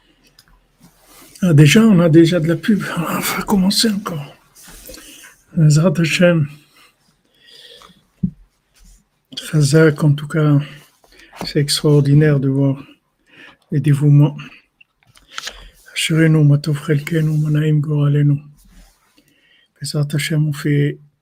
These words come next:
le cours pour la fin de la souffrance, la refoua shlema du monde, la refoua shlema de tous les malades, toutes les délivrances dans tous les domaines, que toutes les portes s'ouvrent.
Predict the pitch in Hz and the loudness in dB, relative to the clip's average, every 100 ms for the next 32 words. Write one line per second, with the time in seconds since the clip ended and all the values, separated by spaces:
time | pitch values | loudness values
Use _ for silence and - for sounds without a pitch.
0 | - 165 147 - 156 143 - 147 143 147 | -8 -6 -6 -4 -6 -6 -8 -4 -4 -6
1 | - _ _ _ _ _ _ _ _ _ | -12 _ _ _ _ _ _ _ _ _
2 | _ _ _ 160 143 170 151 147 147 147 | _ _ _ -12 -8 -4 -2 -2 -4 -6
3 | - 151 147 143 147 143 143 156 147 - | -8 -6 -4 -4 -6 -6 -6 -4 -4 -4
4 | 151 147 139 139 147 165 143 - _ _ | -2 0 0 0 0 -2 -8 -12 _ _
5 | _ _ _ _ _ 143 139 - 143 - | _ _ _ _ _ -8 -6 -4 -6 -2
6 | 151 143 143 143 147 143 143 143 147 139 | 0 0 0 -4 -2 0 0 0 -2 -4
7 | 143 - _ _ _ _ _ _ _ - | -8 -16 _ _ _ _ _ _ _ -2
8 | 160 160 151 147 143 135 139 139 143 139 | 2 2 0 0 -2 -2 -4 -6 -4 -2
9 | 139 139 139 135 139 139 147 143 143 147 | 0 0 0 -2 -6 -14 -14 -8 -8 -6
10 | 147 - - 143 139 _ | -8 -8 -8 -6 -8 _